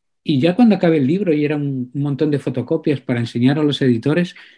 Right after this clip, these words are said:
seguía el puto fantasma secuestrado aquel diciéndome, "No está bien, no está bien". Y yo, <laughs> "Ya va a dar igual que no esté bien". Y sabéis, en, eh, cuando fui a presentar la edición mexicana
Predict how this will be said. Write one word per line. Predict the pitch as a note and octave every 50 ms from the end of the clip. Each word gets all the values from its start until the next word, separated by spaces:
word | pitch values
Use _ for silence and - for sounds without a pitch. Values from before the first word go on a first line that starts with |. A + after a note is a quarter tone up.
| _ _
seguía | - - - B2+ A#2+ B2+ D#3 G3 A3 G#3+
el | F3+ C#3+ B2+
puto | - - F#3+ G3 F3 F3
fantasma | - - C3+ B2+ B2 B2+ F3+ G3+ - F#3 F3+ E3+ D#3 C#3+
secuestrado | C3 - C3 A#2+ C3 B2+ - F3+ F3 E3+
aquel | - F#3
diciéndome, | E3 C#3+ C#3 - D3+ C#3 C#3+ C3 C3 A#2+
"No | A#2+ E3
está | G#3+ G#3+ - F#3 E3+
bien, | F3 G#3+ C4 B3 F3 C#3+ C3+
no | E3+ G#3
está | G#3+ - A3 G3+
bien". | F3+ F#3 G#3 A#3+ A3 D#3+ C#3 C#3+
Y | - D3 C3+ D#3
yo, | D3 C#3+ C#3+
<laughs> | B2+ A#2 - E3+ - _ - E3+ D3+ - _
"Ya | - D#3 D#3+ F#3+
va | F#3 E3+
a |
dar | E3 D#3 C#3+
igual | C3+ B2+ B2+ F#3 F#3 E3 A#2 A#2+ - - - - - - -
que | - D3
no | D3 D3
esté | C3+ - C#3+ C3
bien". | B2+ B2 A2+ A2+ - - - - - - - -
Y | - D3
sabéis, | B2+ - C3 C3+ D#3 F3+ G#3 G3+ - -
en, | E3+ D3+ C#3 C3+ C3 B2+ B2 B2 B2 B2+ _ - - _ _ _ - - _ _ _
eh, | - D#3 C#3 B2+ B2 A#2+ A2+ - _
cuando | - C3 B2+ B2+ B2
fui | - D#3+
a | E3+ E3
presentar | - F#3 F3+ G3 F3 F3 F3 E3
la | E3
edición | D#3 D3+ D3 C#3+ - D#3 D3+ D3+
mexicana | C#3+ C#3 - - A#2 G#2+ - E3 E3+ F3 D3 D3 D#3 E3+